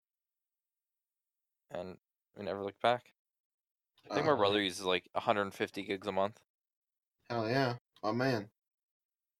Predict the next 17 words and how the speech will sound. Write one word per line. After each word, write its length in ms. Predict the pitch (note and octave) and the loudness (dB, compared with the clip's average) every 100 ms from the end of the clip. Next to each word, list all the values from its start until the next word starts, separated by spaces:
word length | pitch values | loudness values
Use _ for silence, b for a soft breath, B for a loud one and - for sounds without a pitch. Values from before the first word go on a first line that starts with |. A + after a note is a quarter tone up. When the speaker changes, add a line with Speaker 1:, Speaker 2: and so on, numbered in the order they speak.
| _ _ _ _ - - | _ _ _ _ -20 -4
Speaker 2:
Uh, 240 | A2 G#2 | 0 0
real 160 | F2+ C3 | 2 2
quick, 280 | - C#3+ - _ _ _ _ - | 4 4 4 _ _ _ _ -2
Kobe. 460 | C3 D3 B2+ A#2+ - - - _ _ _ _ - - - G4 - - - - - - - _ | 2 2 2 -2 -6 -20 -20 _ _ _ _ 2 6 6 4 0 -16 -10 -12 -12 -20 -20 _
Speaker 1:
He 60 | A2 | -10
hasn't 300 | A#2 A#2 C3 | -2 -2 0
Speaker 2:
Yeah. 40 | |
Speaker 1:
gotten 220 | A#2 A#2 F#2+ | -2 -2 -4
any 180 | F2+ G2 | -8 -2
better. 360 | F2+ F#2+ - - _ _ _ _ - | 0 0 -2 -8 _ _ _ _ -14
Speaker 2:
To 80 | A#2+ | -6
be 80 | |
fair, 180 | C3 C3 B2 | -2 2 2
the 60 | |
garbage 340 | G2+ G2+ A2+ - | 4 2 2 -2
can's 200 | G2+ - | -6 -6
closed. 460 | - E2+ F2 - | -6 -4 -4 -8